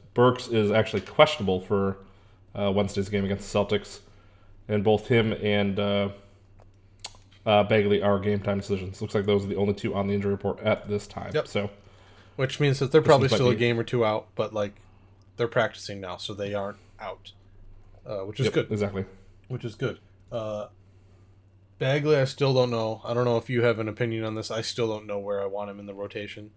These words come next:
Speaker 2: Uh, Burks is pretty
Speaker 1: Oh, yeah.
Speaker 2: easy. <laughs>
Speaker 1: Now Burks is gonna, Burks is gonna play a hundred percent, and it'll be very interesting to see,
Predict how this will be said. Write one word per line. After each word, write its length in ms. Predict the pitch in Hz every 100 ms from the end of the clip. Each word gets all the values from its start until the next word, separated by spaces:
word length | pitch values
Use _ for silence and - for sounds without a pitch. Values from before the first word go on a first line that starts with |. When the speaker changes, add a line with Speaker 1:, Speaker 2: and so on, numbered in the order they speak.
| - - - - - - - - 127
Speaker 2:
Uh, 320 | 107 101 98 - - - - - - - - -
Burks 280 | 170 170
is 120 | 156 123
pretty 220 | 147 131
Speaker 1:
Oh, 40 |
yeah. 60 | 123
Speaker 2:
easy. 280 | 123 151 101 - 151 - - - -
<laughs> 140 | 123 - - - - -
Speaker 1:
Now 120 | 120 110
Burks 300 | 180 202 -
is 60 |
gonna, 180 | - 98
Burks 220 | 113 139 -
is 40 |
gonna 120 | 101
play 180 | 92 95
a 60 | 101
hundred 160 | 95
percent, 340 | 101 107 95 - -
and 220 | 101 98 - - - - - - - -
it'll 160 | 120 117
be 60 |
very 280 | 110 120 113
interesting 440 | 117 113 113 104 101
to 100 | -
see, 400 | - 107 107